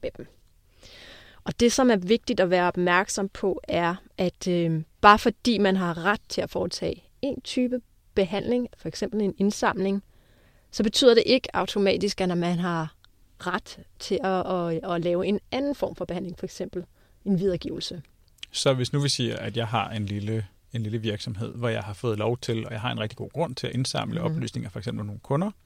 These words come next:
Speaker 2: så er det ikke dermed givet, at jeg kan bruge den ret også til at give de oplysninger til nogle andre, eller bruge dem på en eller anden måde, eller opbevare dem, eller
Speaker 1: Netop,
Speaker 2: Mm.
Speaker 1: netop. Ja,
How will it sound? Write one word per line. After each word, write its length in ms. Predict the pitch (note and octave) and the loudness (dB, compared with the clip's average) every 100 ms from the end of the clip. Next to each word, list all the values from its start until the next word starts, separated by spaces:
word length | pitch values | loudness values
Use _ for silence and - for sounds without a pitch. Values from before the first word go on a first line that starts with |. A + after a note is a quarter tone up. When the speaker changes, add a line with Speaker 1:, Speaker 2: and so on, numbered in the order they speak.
| _ _ - | _ _ -8
Speaker 2:
så 320 | - C3 A2+ | 4 6 6
er 80 | A2+ | 2
det 80 | A2+ | -2
ikke 140 | B2 B2+ | -2 -2
dermed 260 | A2 A2 | -2 -2
givet, 280 | G#2+ A#2 A#2+ - | -4 -4 -4 -4
at 180 | A#2 A2+ | -6 -6
jeg 80 | |
kan 100 | G#2+ | -8
bruge 240 | - A2+ A2+ | -6 -4 -4
den 160 | - | -6
ret 180 | G2+ G#2 | -6 -6
også 220 | - G#2+ | -6 -8
til 220 | - - - | -8 -8 -6
at 120 | G#2+ | -6
give 120 | - | -4
de 120 | A2+ G#2+ | -4 -6
oplysninger 400 | G#2 A2+ A#2+ A2 | -8 -8 -8 -6
til 120 | A#2+ | -4
nogle 160 | G#2 | -4
andre, 320 | G2+ G#2 A#2+ A2+ | -4 -4 -6 -6
eller 340 | - G2+ F#2 F#2+ | -6 -6 -6 -10
bruge 180 | - A2+ | -2 0
dem 80 | A#2+ | 0
på 60 | A#2+ | -2
en 40 | |
eller 120 | G2+ | -4
anden 140 | G2+ G2 | -4 -4
måde, 160 | F#2 G#2 | -6 -6
eller 120 | G#2+ | -4
opbevare 460 | G#2 - A#2 G2+ G2 | -4 -2 -2 -2 -4
dem, 180 | G2+ E2+ | -8 -8
eller 200 | G#2+ F#2+ F2 G#2 _ - - - - | -6 -8 -10 -18 _ -20 -20 -10 -2
Speaker 1:
Netop, 520 | F#3 F3 D#3+ D#3+ - | 0 2 -2 -6 -2
Speaker 2:
Mm. 60 | |
Speaker 1:
netop. 380 | B2 F#3+ E3 - - | 2 2 2 -6 -6
Ja, 220 | G3+ F3 | -2 0